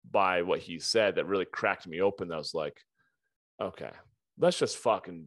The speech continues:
be honest." <laughs> If, if I really knew what I was doing, you know,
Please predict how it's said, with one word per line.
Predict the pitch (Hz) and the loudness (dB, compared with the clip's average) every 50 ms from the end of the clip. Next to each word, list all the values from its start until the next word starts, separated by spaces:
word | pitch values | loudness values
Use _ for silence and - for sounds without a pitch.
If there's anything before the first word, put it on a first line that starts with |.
| - _ | -14 _
be | 95 92 87 | -6 -2 -2
honest." | 82 71 69 67 71 71 - - - - - - - _ _ _ | -2 -2 -2 -4 -6 -6 -8 -8 -10 -10 -12 -16 -18 _ _ _
<laughs> | - 98 - - - 202 - - - - - - - - - - _ _ _ _ | -10 -10 -2 2 2 2 2 0 -8 -20 -20 -20 -20 -20 -20 -20 _ _ _ _
If, | 139 147 143 143 - - | 8 8 8 8 4 2
if | - 147 151 | 2 4 6
I | 147 | 6
really | 143 139 139 170 185 190 180 | 6 6 8 8 8 8 8
knew | 156 151 151 156 156 151 147 143 135 - - _ _ | 6 4 4 6 8 8 8 6 4 0 -6 _ _
what | - 117 120 123 127 127 | -6 2 6 8 8 8
I | 127 117 | 8 8
was | 113 110 110 - | 6 4 2 2
doing, | 110 113 110 110 110 110 110 110 107 110 - _ _ | 2 4 4 4 4 2 0 -2 -8 -10 -16 _ _
you | 117 120 110 | -2 0 0
know, | 104 95 95 90 - | 2 0 -2 -4 -6